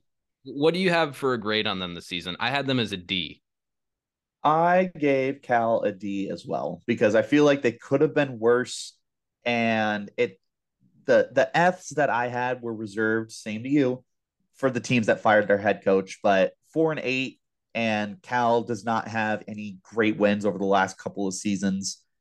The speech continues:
Speaker 2: and at the same time has lost games that they really had no business losing. This is, this is a team that definitely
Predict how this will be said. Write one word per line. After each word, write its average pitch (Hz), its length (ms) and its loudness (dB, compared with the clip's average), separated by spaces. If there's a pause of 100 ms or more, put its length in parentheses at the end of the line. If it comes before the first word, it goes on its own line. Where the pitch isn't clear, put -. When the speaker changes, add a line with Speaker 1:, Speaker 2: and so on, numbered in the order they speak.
(160)
Speaker 2:
and 101 600 2
at 110 120 -2
the 98 120 -4
same 104 240 0
time 104 200 0
has 98 200 -6
lost 98 440 -2
games 92 440 -6
that 92 320 0 (100)
they 98 140 -4
really 98 380 0
had 95 280 0 (380)
no 113 340 2
business 95 460 0
losing. 92 480 -2
This 101 200 -4
is, 98 440 -8
this 123 240 -2
is 117 120 -4
a 95 60 -8
team 104 340 -4
that 95 340 2 (120)
definitely 104 720 -2